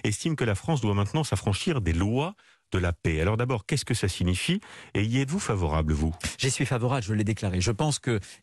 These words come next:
Speaker 2: et je le redis ce soir à votre micro, je pense qu'on ne parviendra à éradiquer, euh,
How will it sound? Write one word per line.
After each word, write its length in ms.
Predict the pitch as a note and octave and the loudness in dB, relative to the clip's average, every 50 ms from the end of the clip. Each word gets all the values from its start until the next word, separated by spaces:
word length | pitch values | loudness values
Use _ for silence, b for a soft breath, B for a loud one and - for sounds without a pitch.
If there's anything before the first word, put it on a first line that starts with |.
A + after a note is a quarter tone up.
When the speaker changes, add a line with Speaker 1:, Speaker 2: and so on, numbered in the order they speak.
| - | -2
Speaker 2:
et 40 | B2 | -2
je 140 | A#2 - B2 | 0 2 2
le 100 | A2 A2 | 2 2
redis 220 | A2 B2+ B2 B2+ | 2 2 0 -2
ce 140 | B2+ - A2+ | -2 -2 -2
soir 220 | G2+ - A#2 G2+ | -2 0 0 0
à 20 | G2 | 2
votre 240 | F#2+ G#2+ - - G#2 | 0 0 0 2 2
micro, 380 | G2+ G2 - C#3 G#2 A2+ C#3 | 0 0 0 0 2 2 2
je 120 | B2 - G#2+ | 0 0 -2
pense 260 | - A#2+ A2+ G#2 - | 0 0 0 -2 0
qu'on 120 | - G#2 | 0 0
ne 80 | F#2+ F#2 | 0 0
parviendra 600 | F2 - C#3 A#2+ A2+ G#2+ A#2 G#2+ F#2+ - F#2 E2+ B B B B B B - | 0 0 -2 0 0 0 0 0 0 0 -2 -2 B B B B B B -2
à 100 | A#2+ B2+ - - | -2 -2 0 0
éradiquer, 640 | E3+ D#3+ C3+ C3+ A#2 A2+ A2+ - - A2+ G2 F2 B B B B B B - | 0 0 0 0 -2 -4 -6 -6 -4 -4 -4 -4 B B B B B B -4
euh, 60 | G#2+ | -2